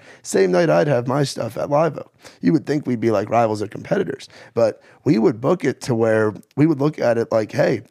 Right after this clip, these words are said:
if you're gonna be busy at your bar, there's gonna be overflow to this bar and vice versa." Like, it's just, everybody wants the community to succeed, you know? Like, Ward even, for example, like,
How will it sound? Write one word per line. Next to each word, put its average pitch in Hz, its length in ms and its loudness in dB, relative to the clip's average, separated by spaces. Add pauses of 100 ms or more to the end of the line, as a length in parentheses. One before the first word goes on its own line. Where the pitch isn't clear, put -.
(140)
if 113 220 -6
you're 135 140 4
gonna 180 120 0
be 143 100 2
busy 127 260 0
at 85 80 -2
your 147 180 2
bar, 101 320 2
there's 127 220 -2
gonna 123 140 -4
be 110 100 0
overflow 113 540 -2
to 110 200 -8
this 151 220 0
bar - 420 -6
and 104 160 -4
vice 104 220 0
versa." 135 500 -4
Like, 127 220 -4
it's 135 140 -6
just, - 280 -2 (500)
everybody 170 280 4
wants 143 240 0
the 131 80 -8
community 123 360 -2
to 104 80 -2
succeed, - 680 -10
you 113 100 -6
know? 110 240 0
Like, 98 320 0 (280)
Ward 135 300 2
even, 95 360 -4
for 101 460 0
example, 92 440 -4
like, 87 160 -6